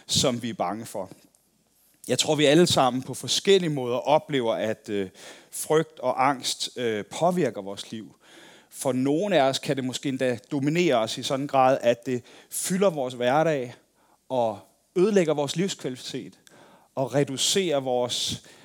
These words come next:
vores sundhed, både på et fysisk, på et mentalt og også på et åndeligt plan.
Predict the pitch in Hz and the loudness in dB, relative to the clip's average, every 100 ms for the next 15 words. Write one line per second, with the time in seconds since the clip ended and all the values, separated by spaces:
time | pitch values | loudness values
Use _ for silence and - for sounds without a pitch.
0 | - 131 127 - 180 214 185 151 110 156 | -6 -2 2 2 4 2 2 0 -2 2
1 | 220 - 185 156 - 190 165 143 - - | 4 2 -6 -8 -8 -8 -8 -8 -8 -12
2 | - 117 - 123 131 - 156 127 - - | -12 -10 -10 -12 -6 0 0 0 -8 -18
3 | _ - - _ - 139 139 139 139 131 | _ -20 -20 _ -4 0 0 -2 -6 -8
4 | - 123 131 123 - 104 67 | -4 -4 -4 -6 -12 -14 -16